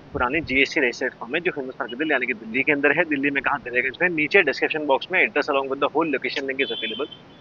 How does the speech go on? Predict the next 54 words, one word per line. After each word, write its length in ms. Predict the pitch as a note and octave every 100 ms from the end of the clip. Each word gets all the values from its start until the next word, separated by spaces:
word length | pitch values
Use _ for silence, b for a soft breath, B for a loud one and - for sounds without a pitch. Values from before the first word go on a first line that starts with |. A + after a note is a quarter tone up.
| - - -
आप 240 | F3 G3+
लोगों 160 | F3+ F3
का 100 | F#3
बहुत 220 | C#3 C3+
बहुत 160 | D3+ D3
इस्तकबाल 460 | - A#2 A#2 C3
है 60 | E3+
अगर 120 | C#3
हमारे 280 | C3+ B2+ C3
showroom 200 | B2 G#2+
पर 80 | A#2+
आप 140 | A#2
लोग 120 | B2 A2
आते 100 | -
हैं। 580 | - - - - - -
इसके 180 | D3 E3+
अलावा 140 | D#3
viewers 180 | D#3+ D3
बता 200 | B2 B2
दूँ, 160 | E3 E3+
हम 120 | D#3+
लोग 160 | F#3 E3+
ऐसी 120 | F#3+
सात 240 | - D#3+ E3+
वजह 240 | E3+ F3+
देंगे 220 | D#3+ E3
आपको 220 | D3+ - G3+
कि 160 | - -
आपको 300 | D3 A3 -
कहीं 260 | G#3+ A3 B3+
और 140 | A#3 G#3+
जाने 180 | G3
की 80 | G3
जरूरत 260 | F3 F3 E3
नहीं 80 | G3
है, 120 | -
सिर्फ 200 | F#3+ F3
आप 140 | E3+
लेंगे 160 | D#3+ F#3
हयात 320 | D3+ A#2 C3+ C#3+
एम्पोरियम 320 | C3+ C3+ A#2+
से। 140 | F3 - B B B - -
हम 80 | D#3
आपको 160 | F3 F3+
दे 60 |
रहे 60 | F3
हैं 120 | G3+
single 260 | D#3+ D#3 F3
piece 140 | F3 E3+
की 60 | E3+
सुविधा, 320 | D3 B2+ D#3 - - - -
cash 280 | D3 F3+ G#3
on 120 | F#3+
delivery, 320 | F3+ F3+ G#3